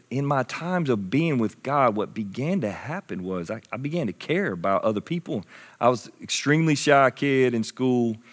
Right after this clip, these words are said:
and, and the Holy Spirit, with a combination of that urgency of the return of Christ, and this just joy that I was having with God really moved me to hang out with George.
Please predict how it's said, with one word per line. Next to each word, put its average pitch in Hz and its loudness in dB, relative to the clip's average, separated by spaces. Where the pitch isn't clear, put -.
and, 120 2
and 120 2
the 120 8
Holy 160 6
Spirit, - 2
with 127 2
a 123 2
combination 160 4
of 104 2
that 110 0
urgency 139 4
of 101 2
the 107 2
return 117 2
of 101 -2
Christ, 147 2
and 117 4
this 143 -4
just - -4
joy 131 4
that 101 2
I 110 4
was 110 2
having 123 2
with 92 -4
God 131 0
really 123 2
moved 104 0
me 101 2
to 95 -4
hang 120 0
out 131 -2
with 113 -4
George. 120 -2